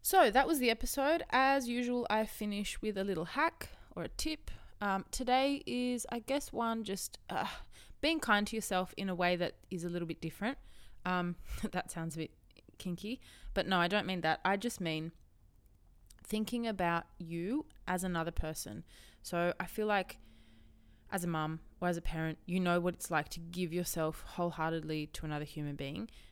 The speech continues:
Um, you tend to neglect your own needs very often. And I just feel like if you think about yourself in terms of, like, your future self or your past self, like, thanking your past self for doing something for you, or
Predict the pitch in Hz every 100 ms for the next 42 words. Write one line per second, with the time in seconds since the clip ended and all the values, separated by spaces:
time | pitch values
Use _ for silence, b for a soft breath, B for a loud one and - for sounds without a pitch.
0 | B - 156 156 165 165 156 - 160 156
1 | 202 214 185 170 160 151 160 220 - -
2 | - - 160 156 139 - 202 - 185 190
3 | 190 233 - 254 254 214 185 - 185 165
4 | 185 214 254 285 285 277 277 220 196 185
5 | 175 175 170 185 175 170 160 165 160 147
6 | 160 156 151 b b b - 170 - -
7 | 208 214 247 392 - - b b b b
8 | b b b _ - 165 143 - 165 185
9 | - - 226 247 - - - 196 247 262
10 | 240 196 185 175 - 185 - 156 165 165
11 | 185 196 196 196 - 190 196 233 - 170